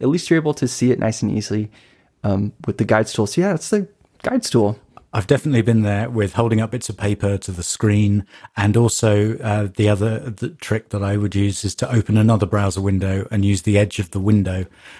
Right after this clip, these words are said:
Speaker 2: to, <laughs> to align
Speaker 1: <laughs>
Speaker 2: items. And, and then you sort of try and keep everything in the right place so that as you make a code change and refresh, that it's all still lining up. Um, yeah, the, it, not, not an ideal way of working. <laughs> So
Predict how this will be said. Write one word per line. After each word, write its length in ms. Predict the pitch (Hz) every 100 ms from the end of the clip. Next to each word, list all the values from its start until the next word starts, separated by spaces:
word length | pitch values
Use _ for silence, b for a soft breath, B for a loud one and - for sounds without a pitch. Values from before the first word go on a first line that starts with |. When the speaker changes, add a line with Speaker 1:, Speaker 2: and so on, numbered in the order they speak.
| B
Speaker 2:
to, 120 | -
<laughs> 400 | 101 - 202 151
to 200 | - 131
align 360 | 117 120 113 110
Speaker 1:
<laughs> 140 | 107
Speaker 2:
items. 540 | 101 - 104 104 98 - B B B B
And, 520 | 95 95 98 98 92 - B B -
and 120 | 104
then 100 | 107
you 60 | 104
sort 200 | 113 92
of 60 |
try 140 | - 113
and 60 |
keep 160 | 98 101
everything 300 | 110 98 101
in 60 | 104
the 80 |
right 200 | 104 113
place 320 | - 107 101 -
so 200 | 113 95
that 180 | 110
as 180 | 113 98
you 60 | 101
make 220 | 98 -
a 40 |
code 240 | - 107 101
change 300 | - 98 90
and 140 | 92
refresh, 500 | 95 - 98 - -
that 220 | - 92 -
it's 180 | 101
all 140 | 110 90
still 320 | - - 101
lining 420 | 101 107 101 98
up. 200 | 98 - B B B B -
Um, 340 | 95 95 95 B B B B
yeah, 360 | - 82 80 -
the, 400 | 107 104 104 107
it, 160 | 101 - _ 120
not, 320 | 113 123 - -
not 240 | 110 120
an 100 | 107
ideal 360 | 101 98 104 95
way 160 | 101
of 120 | 95 95
working. 360 | 98 - 90
<laughs> 0 |
So 160 | 90